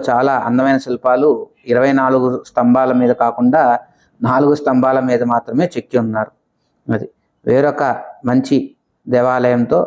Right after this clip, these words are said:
మళ్ళీ మీ ముందుకు వస్తాను. అప్పటి వరకు సెలవు. శ్రీమాత్రే నమః. నా ఛానల్ని మొదటిసారిగా చూస్తున్నట్టయితే నా ఛానల్కి సబ్స్క్రైబ్ చేయండి మరియు మీ friends and family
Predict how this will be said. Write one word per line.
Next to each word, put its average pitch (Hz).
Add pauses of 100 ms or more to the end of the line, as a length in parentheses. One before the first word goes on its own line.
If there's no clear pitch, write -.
(160)
మళ్ళీ 120
మీ 123
ముందుకు 117
వస్తాను. 120 (340)
అప్పటి 123
వరకు 123
సెలవు. 117 (340)
శ్రీమాత్రే 120
నమః. 107 (220)
నా 117
ఛానల్ని 131
మొదటిసారిగా 123
చూస్తున్నట్టయితే 117 (420)
నా 123
ఛానల్కి 123
సబ్స్క్రైబ్ 123 (100)
చేయండి 120 (440)
మరియు 123
మీ 120
friends 120
and 127
family 120